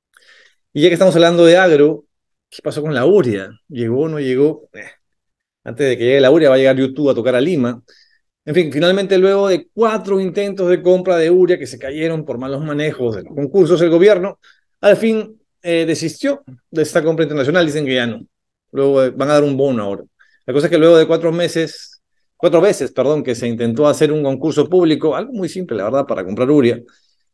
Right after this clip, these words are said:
eh, y que terminó siendo un caos, finalmente esto nunca se compró,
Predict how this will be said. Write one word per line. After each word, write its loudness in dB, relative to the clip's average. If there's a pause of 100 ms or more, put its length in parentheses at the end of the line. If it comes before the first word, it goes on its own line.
(180)
eh, 0
y -8
que -8
terminó 0
siendo 0
un 0
caos, 0 (300)
finalmente 0
esto -6
nunca -2
se 0
compró, 0